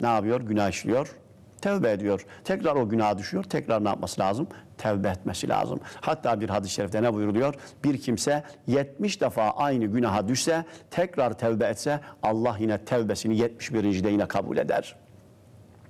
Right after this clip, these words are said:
Ama tabii o zaman sevap, günahları sevaba tebdil edilir mi?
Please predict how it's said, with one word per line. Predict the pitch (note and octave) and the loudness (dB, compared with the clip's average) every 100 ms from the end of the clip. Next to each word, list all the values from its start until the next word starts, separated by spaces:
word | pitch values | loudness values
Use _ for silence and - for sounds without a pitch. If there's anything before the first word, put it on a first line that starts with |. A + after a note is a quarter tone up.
| - - - - | -18 -16 -10 -2
Ama | A#2 B2 | 0 2
tabii | B2 A#2+ | 2 2
o | |
zaman | A2+ A#2+ | 2 2
sevap, | A#2 A#2 A#2 A2+ A#2 | 2 2 2 0 -2
günahları | A#2+ A2+ A#2 A#2 | 0 2 2 2
sevaba | A2+ A2+ A#2 | 2 4 2
tebdil | A#2 A2+ A2 | 0 -2 2
edilir | A2+ A#2 C3+ | 0 2 0
mi? | F#3 | 0